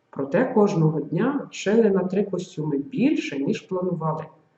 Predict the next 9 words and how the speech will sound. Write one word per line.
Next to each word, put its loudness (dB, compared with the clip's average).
За 2
скільки 2
днів 2
на 6
фабриці -2
виконують -2
план? -6
За, 2
е, -2